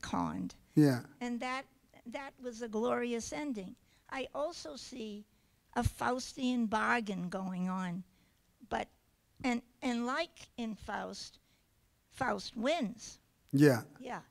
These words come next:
Speaker 1: and so does Shuli. Uh, and,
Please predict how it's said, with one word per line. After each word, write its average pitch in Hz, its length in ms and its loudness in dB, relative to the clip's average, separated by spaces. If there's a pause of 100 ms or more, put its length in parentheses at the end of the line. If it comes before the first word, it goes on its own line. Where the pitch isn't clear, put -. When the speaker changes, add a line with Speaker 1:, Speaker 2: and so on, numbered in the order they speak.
(260)
Speaker 1:
and 233 160 -2
so 233 340 -4
does 190 500 -6 (280)
Shuli. 190 540 -4 (840)
Uh, 190 200 -4 (340)
and, 220 200 -2